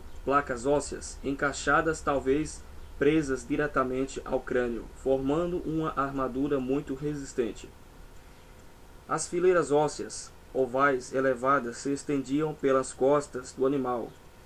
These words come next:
Elas deviam ser cobertas por chifres grossos, e algumas ostentavam altos espigões.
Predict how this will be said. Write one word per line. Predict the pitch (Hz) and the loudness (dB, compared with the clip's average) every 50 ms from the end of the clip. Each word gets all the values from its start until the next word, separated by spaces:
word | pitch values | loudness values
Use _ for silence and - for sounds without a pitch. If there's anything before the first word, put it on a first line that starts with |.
| - - - - - - - | -20 -20 -20 -20 -20 -16 -4
Elas | - 123 143 170 180 185 185 170 | 2 4 4 6 6 6 4 2
deviam | 156 139 - - 156 143 120 120 131 139 139 143 156 165 | -4 -8 -4 -4 -4 -4 -4 -2 -2 0 0 0 -2 -4
ser | 160 - - 143 139 | -8 -4 -2 -2 -2
cobertas | 139 - 147 143 - 123 127 127 135 - - 131 127 | 0 0 -2 0 2 2 2 2 0 -2 -6 -6 -6
por | - - - 131 131 | -6 -6 -6 -6 -4
chifres | - - - 143 143 - - 135 123 | -6 -4 -2 -2 -2 0 -2 -4 0
grossos, | 123 123 127 135 135 127 - - - - - - - - - - - - - - - - | 4 4 6 6 4 2 0 -6 -14 -16 -16 -18 -18 -20 -20 -20 -20 -20 -20 -20 -12 -2
e | - 127 | 2 4
algumas | 131 135 123 120 131 151 160 165 165 160 - - - - - - - - - - - - - | 4 4 4 2 0 2 2 2 2 0 -4 -8 -14 -16 -18 -20 -20 -20 -20 -20 -20 -10 -4
ostentavam | 123 139 139 - - 156 135 - 139 135 139 143 135 143 135 - - | -4 -4 -2 -2 -4 -4 0 4 6 6 6 6 4 0 -2 -4 -4
altos | - 127 139 147 143 - 143 139 - - - - | -2 2 2 2 2 2 -2 -6 -6 -8 -4 -2
espigões. | - 135 - - - 143 143 135 131 131 123 113 - - - - | -2 -2 -2 -4 -6 -6 0 4 4 4 4 2 -4 -12 -16 -16